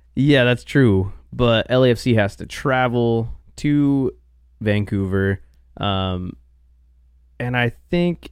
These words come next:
Vancouver's gonna be locked in. Um, you know, they've had a good season. I think they're ready to have a legit play, like a playoff push where they don't get bounced in the first game. So,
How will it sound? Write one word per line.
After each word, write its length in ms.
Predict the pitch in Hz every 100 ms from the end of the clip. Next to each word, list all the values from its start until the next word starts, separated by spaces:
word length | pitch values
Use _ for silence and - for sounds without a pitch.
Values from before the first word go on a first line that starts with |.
| -
Vancouver's 500 | 139 127 135 127 113
gonna 140 | 110
be 80 | 104
locked 420 | 98 101 101 -
in. 320 | 104 98 95 - -
Um, 500 | 101 95 87 87 - _ _ _ _ -
you 140 | 107
know, 180 | 101 101
they've 160 | 117
had 160 | 135 127
a 60 | 110
good 240 | 110 95
season. 480 | - 104 98 95 95
I 100 | 95
think 240 | 110 101
they're 180 | 104 95
ready 460 | 92 98 101 101 98
to 100 | 98
have 240 | 95 92
a 140 | 92 92 - _ _ _ -
legit 500 | 107 98 95 98 -
play, 380 | - 95 95 -
like 220 | 90 95
a 40 |
playoff 380 | 95 110 95 92
push 260 | - 90 -
where 120 | 101
they 100 | 95
don't 300 | 90 92 -
get 320 | 95 87 -
bounced 360 | 104 92 90 -
in 60 |
the 80 | 95
first 260 | - 90 -
game. 300 | 92 82 85
So, 380 | - 98 82